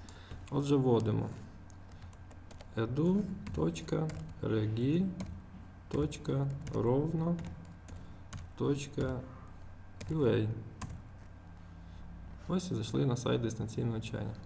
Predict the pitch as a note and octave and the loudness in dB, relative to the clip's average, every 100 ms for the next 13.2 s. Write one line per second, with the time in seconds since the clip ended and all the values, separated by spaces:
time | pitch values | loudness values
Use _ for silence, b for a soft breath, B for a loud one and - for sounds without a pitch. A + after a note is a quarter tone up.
0 | - - - - - - - - - B | -12 -14 -14 -14 -14 -14 -14 -14 -14 B
1 | B B B B - - A2+ B2 - D#3 | B B B B -14 -6 -2 0 4 8
2 | C#3+ C#3+ D3+ C3+ B2 A2+ B2+ B2 G#2 G#2+ | 8 10 8 8 6 6 6 8 8 6
3 | A2+ A2+ B2+ A2 G#2 G#2+ G#2+ B2 D#3+ G3 | 4 6 8 8 6 4 4 6 8 6
4 | F#3 B B B - - - A#2 G#2 G#2 | 2 B B B -14 -10 0 4 6 4
5 | C3 C3+ A2 A2 A#2 A2+ G#2+ G#2+ G#2+ - | 4 6 8 6 6 4 2 0 0 2
6 | C#3+ F3 - A#2+ B2 E3+ B2+ B2 C#3 C#3+ | 4 4 4 2 4 6 6 6 6 4
7 | C#3 - A#2 A2 A2 - - - - - | 2 4 4 4 0 -6 -10 -12 -12 -6
8 | A#2 B2+ B2+ A#2+ A#2 C3 F3 D#3 - B2 | 2 4 4 2 4 4 4 4 4 4
9 | G#2 G#2 - G#2 - - - - - - | 4 2 -2 -4 -6 -8 -12 -14 -16 -16
10 | - - B B B B - - F#3 D3 | -16 -16 B B B B -6 2 6 6
11 | C#3 C#3 D#3+ D#3 D3 - - - A2 A#2 | 6 6 6 6 4 4 2 2 2 4
12 | A#2+ D#3 - A#2 A2 A#2+ A#2+ B2+ - A2 | 4 4 2 0 4 4 4 0 -2 -2
13 | G#2+ - | -2 -4